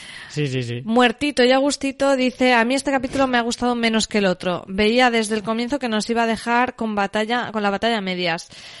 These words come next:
Speaker 2: Era una buena ocasión para uno de esos capítulos largos que, por cierto, este año no ha habido. Aún así, se nota en general el cambio de showrunner. Saludos".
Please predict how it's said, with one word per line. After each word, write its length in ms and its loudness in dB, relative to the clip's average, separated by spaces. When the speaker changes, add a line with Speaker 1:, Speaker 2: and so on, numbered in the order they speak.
Speaker 2:
Era 440 6
una 260 0
buena 200 0
ocasión 400 -2
para 260 2
uno 180 -2
de 60 0
esos 160 -6
capítulos 540 -2
largos 460 2
que, 100 -6
por 160 -4
cierto, 260 -6
este 220 -4
año 360 -2
no 200 0
ha 60 0
habido. 320 -4
Aún 240 -4
así, 260 -4
se 140 -4
nota 420 -6
en 140 -8
general 540 0
el 140 -4
cambio 380 -4
de 140 -6
showrunner. 580 -6
Saludos". 640 -8